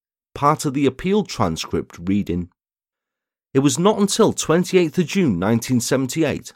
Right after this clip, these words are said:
that the appellant was arrested and interviewed by the police. He made no real admissions on that day, and he was put down to think about it overnight. On the next day, the twenty-ninth,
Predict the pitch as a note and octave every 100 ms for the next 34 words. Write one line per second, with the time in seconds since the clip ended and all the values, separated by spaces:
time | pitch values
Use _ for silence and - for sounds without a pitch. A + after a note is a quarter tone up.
0 | _ F#2+ E2+ G2+ F2 - F3 E3+ F#2+ D#2+
1 | F#2 F2+ F#2 A#2+ E3+ - D#2+ D2+ D#2+ E2
2 | G2+ B2 - G#2 E2+ D2+ D#2 D2+ - D#2+
3 | E2 - - - _ _ _ _ _ _
4 | _ A2 G#2+ A2 F#2 B2+ F#3+ F3 F3 F#3
5 | F3 C#3+ G3 - E3+ G#2 E2+ D#2 - -
6 | C#2 - - _ _ _ F2 F#2 F2 -
7 | G3+ - F#3 E3 D#2+ E2 E2+ - C3 D3+
8 | - F#2 C#2+ - F2 F2 D#2 E2 E2+ -
9 | - _ _ _ _ _ _ F2+ G#2+ B2+
10 | F#3+ - - D2 C#2 - - D#2+ - A#2+
11 | B2 D3 D#3+ C2+ G1+